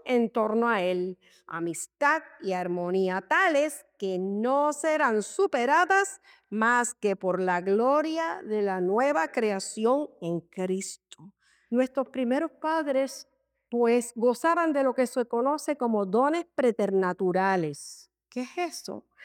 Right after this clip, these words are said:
El primero es que había ausencia de sufrimiento,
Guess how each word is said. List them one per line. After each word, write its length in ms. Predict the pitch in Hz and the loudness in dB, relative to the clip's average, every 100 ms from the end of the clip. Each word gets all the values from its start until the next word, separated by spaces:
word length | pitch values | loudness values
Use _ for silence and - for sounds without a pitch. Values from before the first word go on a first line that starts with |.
| - - | -20 -6
El 180 | 220 214 | -2 0
primero 500 | 214 240 277 330 330 | 0 0 2 4 4
es 240 | 339 330 - | 4 2 -2
que 120 | 254 | -2
había 260 | 233 254 | 0 0
ausencia 720 | - 202 185 - 170 156 - 180 | -2 -2 -2 -4 -6 -6 -4 -4
de 120 | 175 | -2
sufrimiento, 760 | 208 - 220 214 196 196 302 | -4 0 2 2 2 0 -4